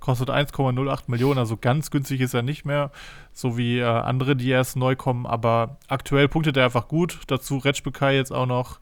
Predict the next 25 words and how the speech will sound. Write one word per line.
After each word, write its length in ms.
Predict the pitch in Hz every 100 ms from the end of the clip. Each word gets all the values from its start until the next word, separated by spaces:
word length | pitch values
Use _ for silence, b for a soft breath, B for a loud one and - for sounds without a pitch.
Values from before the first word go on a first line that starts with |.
| -
gesperrt. 720 | 123 - - 131 139 139 - B B B B B
Von 240 | - 120
daher 260 | 120 123 117
denke 220 | 123 131
ich, 100 | 135
hier 100 | 131
könnte 280 | 131 135 131
sogar 260 | 127 120
wieder 160 | 120 117
starten. 640 | - 127 127 - 131 135 - B B B B B -
Er 160 | 151
ist 120 | 165 160
ein 80 |
gutes 540 | 139 156 160 - - 180 - -
Invest 360 | 139 135 143
für 100 | -
die 100 | 127
Zukunft, 580 | 123 156 160 156 143 -
auch 200 | - 127
wenn 100 | 127
man 120 | 127
vielleicht 560 | 123 131 127 127 - -
mit 180 | 123 127
Saisonübergang 640 | 127 117 123 123 120 117 117
spielt 500 | - 117 117 117